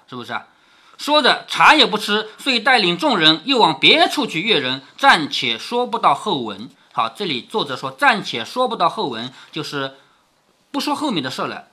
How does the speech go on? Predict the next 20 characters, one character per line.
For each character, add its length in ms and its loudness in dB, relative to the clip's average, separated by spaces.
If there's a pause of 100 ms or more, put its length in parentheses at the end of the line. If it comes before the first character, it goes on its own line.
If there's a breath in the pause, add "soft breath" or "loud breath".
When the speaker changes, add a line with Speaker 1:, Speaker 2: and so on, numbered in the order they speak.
(580)
Speaker 2:
王 280 6
夫 140 -6
人 180 0
在 300 0
怡 240 -4
红 200 -4
院 180 0
做 160 -6
的 500 -6
事 200 -10
情 340 -8 (220)
做 140 -6
得 180 -8 (240 soft breath)
雷 300 4
厉 180 4
风 200 0
行， 440 -6
赶 220 2
走 120 -2
了 140 -2